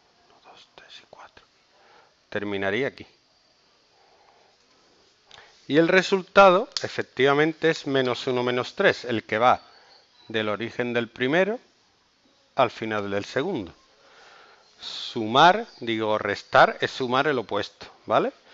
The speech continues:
Y el opuesto de un vector es cambiar los signos de los dos. Bonito, bonito, ¿eh?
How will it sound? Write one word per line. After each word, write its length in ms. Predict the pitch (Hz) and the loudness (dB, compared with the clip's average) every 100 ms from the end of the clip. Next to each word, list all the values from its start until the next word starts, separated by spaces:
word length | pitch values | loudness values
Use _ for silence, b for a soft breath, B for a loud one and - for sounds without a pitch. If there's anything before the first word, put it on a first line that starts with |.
| B B _ | B B _
Y 60 | 120 | -6
el 80 | 107 | -4
opuesto 340 | 117 120 135 | -4 -4 -2
de 60 | 135 | -2
un 100 | 139 | 0
vector 480 | 139 - 170 240 | -2 2 2 2
es 120 | 180 - | -6 -2
cambiar 600 | 117 110 110 117 107 - _ _ _ _ _ b b b b _ | -2 -2 0 0 0 -8 _ _ _ _ _ b b b b _
los 200 | - 120 | -4 -4
signos 500 | - 127 123 117 113 | -2 -4 -4 -4 -4
de 80 | 123 | -2
los 200 | 113 123 | -2 -4
dos. 300 | - - - _ _ _ _ _ _ _ _ _ _ _ _ _ _ _ _ _ _ _ _ _ _ _ _ _ _ _ _ _ _ _ b b b b b b _ _ _ _ - - - _ _ _ _ _ | -6 -8 -10 _ _ _ _ _ _ _ _ _ _ _ _ _ _ _ _ _ _ _ _ _ _ _ _ _ _ _ _ _ _ _ b b b b b b _ _ _ _ -20 -20 -20 _ _ _ _ _
Bonito, 400 | 98 90 95 117 | -6 -6 -6 -6
bonito, 400 | 117 160 - 90 | -4 -6 -6 -10
¿eh? 180 | 101 | -12